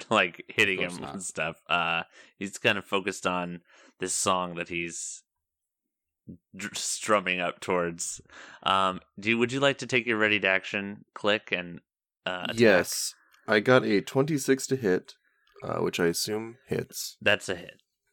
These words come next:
Speaker 3: Uh, and then I rolled nineteen damage.
Speaker 1: Alrighty. Uh, he t-, takes that damage. He doesn't, he doesn't love it, <laughs> but he otherwise seems all right. Uh,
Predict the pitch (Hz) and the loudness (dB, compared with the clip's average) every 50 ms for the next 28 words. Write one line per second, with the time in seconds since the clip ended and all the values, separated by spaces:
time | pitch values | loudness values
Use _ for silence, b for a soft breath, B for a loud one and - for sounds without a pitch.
0 | _ _ _ _ _ _ _ _ - 85 87 85 82 - - 95 95 95 92 90 | _ _ _ _ _ _ _ _ -10 -8 -6 -6 -6 -6 -6 -6 -6 -6 -6 -6
1 | 90 - 87 87 85 87 92 92 92 90 90 90 90 85 - 92 95 98 101 101 | -6 -6 -6 -6 -6 -4 -4 -2 0 0 0 0 -2 -4 -4 -4 -2 -2 -2 -2
2 | - - 104 95 92 85 71 64 53 53 - - - - - - - _ _ _ | -4 -2 -2 0 0 0 0 -2 -2 -4 -8 -12 -12 -14 -16 -18 -20 _ _ _
3 | _ _ - 127 147 156 139 107 104 110 104 - - - B B B B B B | _ _ 2 2 4 4 4 4 2 2 2 -2 -8 -16 B B B B B B
4 | B B B B B B B - - 95 92 92 90 90 90 - - - 101 104 | B B B B B B B -8 -6 -4 -2 -2 -2 -4 -4 -6 -8 -8 -8 -6
5 | 110 113 113 113 113 113 113 110 113 113 113 - - 85 90 - - _ _ _ | -6 -6 -6 -6 -6 -6 -4 -4 -4 -6 -6 -8 -12 -14 -16 -16 -18 _ _ _
6 | _ _ _ _ _ _ _ _ _ _ _ - - _ - - - - 98 101 | _ _ _ _ _ _ _ _ _ _ _ -20 -20 _ -20 -20 -14 -12 -12 -10
7 | - - 120 113 113 120 117 110 98 98 87 - - - - - 90 90 90 90 | -4 0 0 0 0 0 -2 -2 -2 -4 -6 -8 -12 -14 -12 -10 -10 -10 -6 -2
8 | 92 98 98 98 104 104 107 104 _ - - - 127 135 156 160 151 151 165 170 | 0 0 0 0 -4 -6 -6 -8 _ -10 -4 0 2 4 4 4 2 2 2 2
9 | 143 123 117 113 - _ - 120 - - - - - - - - - - 139 127 | 2 2 0 0 -2 _ -4 -4 -4 -2 -2 -2 -2 -2 -2 -2 -2 0 0 0
10 | 113 117 120 - 135 135 139 139 131 123 113 - 127 120 113 101 104 92 87 82 | 0 0 0 2 2 2 4 4 4 2 2 -2 -4 -4 -2 0 0 0 0 0
11 | 78 69 - - B B B B B B B B B B B _ - 92 92 92 | -4 -8 -10 -12 B B B B B B B B B B B _ -2 0 2 2
12 | 92 90 90 85 | 2 2 0 -2